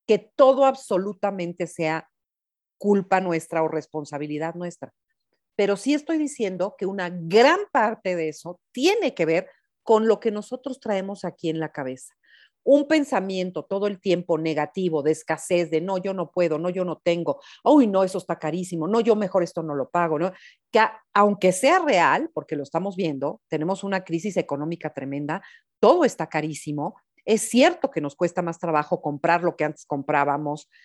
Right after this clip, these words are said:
es cierto, pero esta actitud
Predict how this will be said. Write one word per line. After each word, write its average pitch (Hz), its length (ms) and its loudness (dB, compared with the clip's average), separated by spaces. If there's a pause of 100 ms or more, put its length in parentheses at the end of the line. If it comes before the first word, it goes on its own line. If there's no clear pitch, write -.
(380)
es 262 160 6
cierto, - 580 2 (480)
pero 196 320 4
esta 302 360 4
actitud 240 680 -4